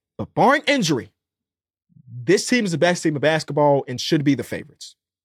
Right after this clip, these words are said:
The last harsh reality around the association, for my eyes, is that the N B A has lost its shock value. I just wa-, I just wanna walk you through, and this is not a normal day in the association, do not get me wrong,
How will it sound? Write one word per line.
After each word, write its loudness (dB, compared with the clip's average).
The -2
last 2
harsh 0
reality 0
around 2
the 2
association, 2
for -8
my -2
eyes, -4
is -8
that 0
the -4
N 2
B 4
A 2
has 0
lost 0
its 2
shock -2
value. -6
I 0
just 0
wa-, 2
I -2
just -2
wanna 4
walk 2
you 0
through, 4
and 4
this 2
is 4
not 2
a 2
normal 4
day 4
in 0
the 2
association, 2
do 2
not 0
get 0
me 0
wrong, 2